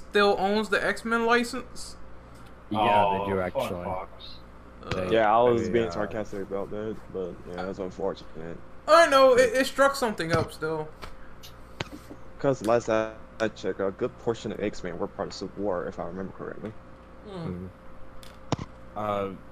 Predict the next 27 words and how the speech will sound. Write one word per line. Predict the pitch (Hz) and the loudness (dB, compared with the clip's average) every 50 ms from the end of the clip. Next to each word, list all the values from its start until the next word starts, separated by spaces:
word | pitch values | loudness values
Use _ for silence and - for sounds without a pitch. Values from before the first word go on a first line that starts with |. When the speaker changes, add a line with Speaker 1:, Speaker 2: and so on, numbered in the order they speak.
| - - - - | -16 -8 -4 0
Speaker 2:
I | 110 | 2
know | 123 123 117 | 2 2 2
this | 117 107 - - | 2 0 -2 -2
is | 101 98 | -4 -4
a | 101 85 | -4 -2
bit | 98 95 - | -2 -2 -2
of | 98 87 | -4 -4
a | 87 85 | -4 -6
side | - - 92 92 92 90 85 | -4 -2 -2 -2 -2 -4 -6
topic, | - 90 85 82 85 85 82 - - - - | -6 -8 -6 -6 -6 -8 -8 -10 -12 -12 -10
and | 62 - 78 78 76 78 | -10 -8 -8 -8 -8 -8
it | 78 | -8
might | 78 78 80 78 73 - | -8 -8 -8 -8 -8 -8
diverge | 85 80 80 78 80 80 82 80 - | -8 -8 -8 -6 -8 -8 -8 -6 -6
a | 82 | -6
little | 76 78 78 80 78 - | -6 -6 -6 -8 -8 -8
bit, | 82 78 76 - - - | -8 -8 -8 -8 -8 -8
but, | 80 76 76 - - - - - - | -8 -8 -8 -10 -12 -14 -14 -12 -10
uh, | 73 76 80 80 78 76 - - - - | -10 -8 -8 -8 -10 -10 -12 -16 -14 -6
considering | - 101 87 - 101 104 104 101 92 | -4 -4 -2 0 0 0 2 0 0
how | 80 87 87 87 82 82 82 82 80 - - | -2 -2 0 0 0 0 0 -2 -4 -4 -6
Disney | - 87 82 - - 87 82 82 82 80 80 80 - | -6 -6 -6 -8 -8 -8 -8 -6 -6 -8 -8 -10 -10
and, | - 78 76 78 78 76 78 76 - | -8 -8 -8 -8 -8 -8 -8 -8 -6
uh, | 76 78 78 80 - - - - - 87 | -6 -6 -6 -8 -12 -16 -16 -16 -8 -4
Marvel | 85 85 87 85 82 82 78 - - | -2 0 0 0 -2 -4 -6 -4 -4
kinda | - 87 82 78 76 76 | -4 -4 -2 -4 -4 -6
settled | - - - 85 82 82 78 | -6 -4 -4 -2 -2 -2 -4